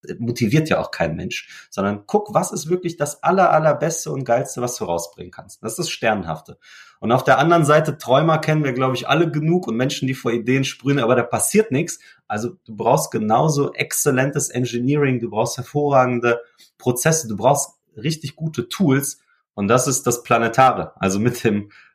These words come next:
mit den Füßen auf dem Boden stehen. Und dazwischen steht das Und. Es ist kein Entweder oder, sondern es ist das Und. Und deswegen Sterne und Planeten. Am Anfang haben ein paar gesagt, „Ja, süßer Name, aber was soll das Ganze eigentlich?“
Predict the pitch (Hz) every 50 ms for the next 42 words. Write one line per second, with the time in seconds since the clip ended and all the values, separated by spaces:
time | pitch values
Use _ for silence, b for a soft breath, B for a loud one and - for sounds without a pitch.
0 | _ - 98 104 101 - 117 104 101 - 147 156 151 - 127 117 107 110 - -
1 | 113 107 101 - 113 123 131 127 104 135 - - - - 87 82 85 104 107 -
2 | _ _ - 95 98 92 - - 135 143 - 147 - - - 139 - - 110 107
3 | - - 87 170 113 92 80 - - _ _ - 92 107 104 - - - 123 131
4 | 127 - 120 127 147 - 135 123 110 107 - - - 147 151 143 107 107 120 156
5 | 156 b b b b b b b - 107 104 107 107 107 120 117 - - 98 90
6 | - - - 135 131 123 101 78 - - - _ _ _ - 98 101 90 95 -
7 | - 107 101 92 95 92 b b b b b b _ _ - - - - - 104
8 | 104 104 104 98 104 92 - - 98 95 92 98 98 98 - 87 80 78 71 78
9 | _ _ _ _ _ b b b b b - - 92 98 117 131 139 - 135 123
10 | 117 113 117 110 - - 123 120 117 113 110 113 110 - - 104 107 101 104 127
11 | - - 110 98 92 92 107 120 127 117 - 98 98 92 95 92 - 107 113 120
12 | 104 - - - 90 87 - - - 85 90 90 95 101 110 107 B